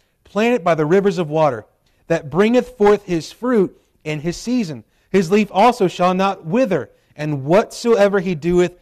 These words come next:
shall prosper." That sounds pretty good, doesn't it? It sounds real good. But look at the opposite. Verse four, "The ungodly are not so."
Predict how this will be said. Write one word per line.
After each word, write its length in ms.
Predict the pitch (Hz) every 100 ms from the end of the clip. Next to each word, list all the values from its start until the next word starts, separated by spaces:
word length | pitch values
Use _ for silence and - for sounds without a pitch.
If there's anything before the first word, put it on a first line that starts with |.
| _ _
shall 240 | - 139
prosper." 540 | - 160 147 - 104 113
That 200 | 240 285
sounds 260 | 208 190 185
pretty 260 | 196 180
good, 260 | 165 170 120
doesn't 280 | 120 107 98
it? 460 | _ _ _ -
It 60 | 151
sounds 240 | 262 254
real 180 | 240 311
good. 240 | 160 117 - _ _ _ _
But 180 | 214 220
look 200 | 214 226
at 80 | 208
the 80 | 185
opposite. 500 | 208 262 202 - -
Verse 280 | 131 196 202
four, 320 | - 269 156 - _ -
"The 100 | 214
ungodly 760 | 196 143 175 254 302 175 170
are 160 | 156 156
not 320 | 151 151 -
so." 460 | - 196 226 170